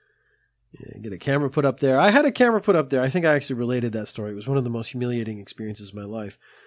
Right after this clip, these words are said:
If I'm telling it that way, it might actually deter some people from going to do it. You should do it. At the end of the day, I'm glad I did it. It was just horrible all around.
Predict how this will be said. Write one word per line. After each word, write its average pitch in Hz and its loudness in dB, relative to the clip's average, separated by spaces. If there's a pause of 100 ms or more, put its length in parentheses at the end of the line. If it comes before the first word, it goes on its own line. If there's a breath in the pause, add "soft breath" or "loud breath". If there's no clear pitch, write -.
(720 soft breath)
If 180 4
I'm 185 6
telling 233 8
it 156 -2
that 151 2
way, 151 2
it 139 -2
might 147 2
actually 127 -2 (540)
deter 135 2
some 123 -2
people 117 -6
from 120 -10
going 123 0
to 107 -6
do 120 2
it. 107 -12
You 156 -2
should 185 4
do 151 6
it. - -14 (320)
At 127 -12
the 139 0
end 190 4
of 160 2
the 143 -2
day, 151 6
I'm 120 0
glad 127 4
I 107 -4
did 113 -2
it. 92 -8
It 101 -16
was 110 -14
just - -14
horrible 120 -2
all 101 -4
around. 104 -14